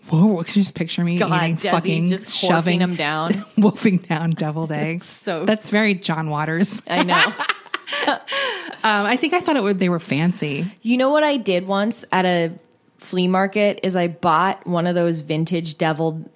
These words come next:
Speaker 2: egg plates.
Speaker 1: Ooh.
Speaker 2: You know what I'm
Speaker 1: Yes,
Speaker 2: talking
Speaker 1: I
Speaker 2: about?
Speaker 1: do.
Speaker 2: With the little divots in them that fit eggs perfectly.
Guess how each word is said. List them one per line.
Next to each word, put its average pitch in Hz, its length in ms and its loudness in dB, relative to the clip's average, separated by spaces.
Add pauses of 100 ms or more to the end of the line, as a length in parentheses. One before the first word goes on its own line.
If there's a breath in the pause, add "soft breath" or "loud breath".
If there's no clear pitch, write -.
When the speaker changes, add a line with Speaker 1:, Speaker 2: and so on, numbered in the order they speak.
Speaker 2:
egg 156 300 0
plates. - 560 -4
Speaker 1:
Ooh. 208 500 6
Speaker 2:
You 202 120 6
know 190 160 6
what 202 100 4
I'm 202 100 2
Speaker 1:
Yes, 170 280 2
Speaker 2:
talking 180 80 2
Speaker 1:
I 160 60 4
Speaker 2:
about? 220 420 4
Speaker 1:
do. 165 40 0
Speaker 2:
With 190 140 0
the 196 80 0
little 190 380 2
divots 180 500 -2
in 196 140 0
them 202 300 0
that - 180 -4
fit - 360 -2
eggs 160 320 -4
perfectly. 226 720 -4